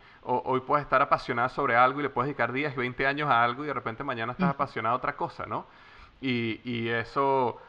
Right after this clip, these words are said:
Speaker 1: Yo, yo, yo, yo tuve que hacer paz con eso, porque, porque uno a veces sentía que cosas eran fracaso y no eran fracaso, eran simplemente etapas que uno
Speaker 2: No.
Speaker 1: había pasado.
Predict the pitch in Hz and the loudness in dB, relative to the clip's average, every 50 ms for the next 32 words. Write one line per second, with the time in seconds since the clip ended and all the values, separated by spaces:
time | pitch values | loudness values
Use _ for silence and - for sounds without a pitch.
0 | - - - - 143 127 120 131 - 117 117 123 - - 127 120 120 123 127 135 | -20 -20 -20 -16 -10 -2 -2 -2 -2 -2 -4 -4 -4 -6 -4 0 2 2 2 2
1 | - 131 123 120 151 165 - 156 - 147 127 - - 139 - - - 139 139 135 | 0 -2 -4 -4 -2 -2 -2 -2 -2 -2 0 2 2 0 2 2 0 2 2 2
2 | - - 107 107 117 110 104 - 117 113 113 110 110 110 - 123 120 120 - 123 | 0 -2 -4 -4 -4 -6 -4 -2 -2 0 0 -2 -4 -2 -2 -2 -2 -2 -2 -2
3 | 120 120 120 117 117 117 117 117 120 120 - - - 139 123 131 143 156 160 143 | -2 0 0 0 0 -2 -2 -2 -4 -6 -6 -6 -4 -2 2 2 2 2 2 0
4 | - - - 143 120 - 240 220 - 151 - 123 - 156 147 147 156 143 - 147 | -6 -10 -10 -8 -4 -2 -2 -2 -2 -4 -4 -4 -4 -4 -4 -4 -4 -4 -4 -6
5 | 127 - 123 127 - 185 165 135 143 185 - - 120 - - 226 - - 113 117 | -2 0 0 0 0 -2 -2 0 0 0 0 -2 -4 -2 -2 -2 -2 -4 -6 -8
6 | - 143 131 - 139 135 139 139 147 143 165 175 175 170 185 214 214 180 160 147 | -8 -8 -6 -4 -4 -4 -4 -4 -6 0 4 6 6 8 10 10 10 8 8 6
7 | - 127 127 131 131 127 - 113 - - 175 180 123 90 | 6 4 4 4 2 2 0 -4 -4 -4 -4 -4 -4 -6